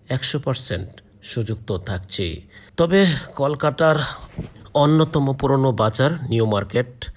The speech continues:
এটার বর্ণনা আশা করি কাউকে দিতে হবে না। আঠারোশো চুয়াত্তর সালে এই বাজারটি প্রতিষ্ঠিত হয়। এটি কলকাতার প্রথম মিউনিসিপ্যাল মার্কেট। উনিশশো তিন সালে স্যার স্টুয়ার্ট হগের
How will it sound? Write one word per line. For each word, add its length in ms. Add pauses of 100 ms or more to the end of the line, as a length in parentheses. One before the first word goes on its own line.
(380)
এটার 380
বর্ণনা 560
আশা 180
করি 200
কাউকে 340
দিতে 240
হবে 280
না। 120 (680)
আঠারোশো 560 (200)
চুয়াত্তর 460
সালে 200 (140)
এই 120
বাজারটি 340
প্রতিষ্ঠিত 580
হয়। 240 (600)
এটি 320
কলকাতার 540
প্রথম 360 (200)
মিউনিসিপ্যাল 1000 (100)
মার্কেট। 340 (540)
উনিশশো 380 (100)
তিন 140
সালে 300 (340)
স্যার 320 (180)
স্টুয়ার্ট 520
হগের 340